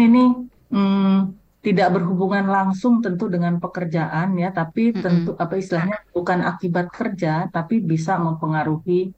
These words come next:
Speaker 2: Pekerjaan.
Speaker 1: eh, produktivitas,
Speaker 2: Iya.
Speaker 1: eh, mempengaruhi pekerjaan, betul.
Speaker 2: Mhm.
Speaker 1: Dan kadang-kadang ada kaitannya juga. Jadi misalnya, eh, pasien ini karena kerja mungkin,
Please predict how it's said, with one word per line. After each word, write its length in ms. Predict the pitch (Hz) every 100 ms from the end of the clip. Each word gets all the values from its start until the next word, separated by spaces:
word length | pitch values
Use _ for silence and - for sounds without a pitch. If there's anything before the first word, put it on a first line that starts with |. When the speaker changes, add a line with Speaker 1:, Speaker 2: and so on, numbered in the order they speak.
| _ _ -
Speaker 2:
Pekerjaan. 460 | 185 180 165 160 160
Speaker 1:
eh, 0 |
produktivitas, 720 | 170 165 175 175 - - 226
Speaker 2:
Iya. 320 | 180 160 151
Speaker 1:
eh, 160 | 156 -
mempengaruhi 720 | 185 196 202 190 233 196 196
pekerjaan, 560 | 190 180 170 160 156 156 147
betul. 480 | - 160 147 160
Speaker 2:
Mhm. 640 | - 190 190 180 175 175 -
Speaker 1:
Dan 180 | 180 170 175
kadang-kadang 560 | 196 190 185 190 262 240
ada 80 |
kaitannya 480 | 214 214 208 208 214
juga. 320 | 247 233 240
Jadi 160 | 175 175
misalnya, 580 | 196 170 170 156 165 202 202
eh, 240 | - 160 151
pasien 400 | - 160 160 160
ini 320 | 156 160 202 202
karena 400 | 170 165 170 160
kerja 640 | 180 165 160 180 196 208
mungkin, 560 | 196 175 175 208 208